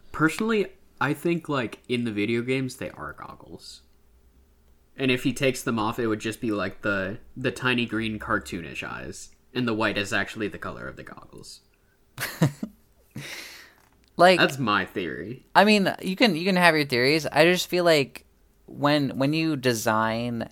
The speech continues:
Speaker 2: a non-human character that is not really based in any sort of, like, realism,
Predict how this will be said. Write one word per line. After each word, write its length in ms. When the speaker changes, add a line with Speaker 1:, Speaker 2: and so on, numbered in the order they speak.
Speaker 2:
a 680
non-human 1120
character 840
that 720
is 560
not 320
really 240
based 480
in 100
any 280
sort 280
of, 440
like, 240
realism, 480